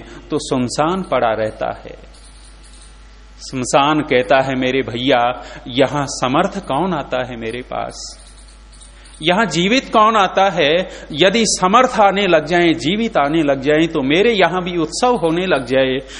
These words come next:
लेकिन यहां तो सन्नाटा इसलिए रहता है, मेरे पास कोई समर्थ नहीं आया।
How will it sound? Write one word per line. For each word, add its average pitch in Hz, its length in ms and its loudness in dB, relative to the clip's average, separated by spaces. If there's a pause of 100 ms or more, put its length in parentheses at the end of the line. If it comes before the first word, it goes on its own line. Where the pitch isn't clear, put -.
(160)
लेकिन 208 300 0
यहां 185 300 2
तो 156 560 0
सन्नाटा 180 540 0
इसलिए 190 480 0
रहता 156 380 2
है, 127 200 -2 (380)
मेरे 170 260 2
पास 139 340 -2
कोई 139 160 -4
समर्थ 202 480 0
नहीं 170 340 2
आया। 127 320 2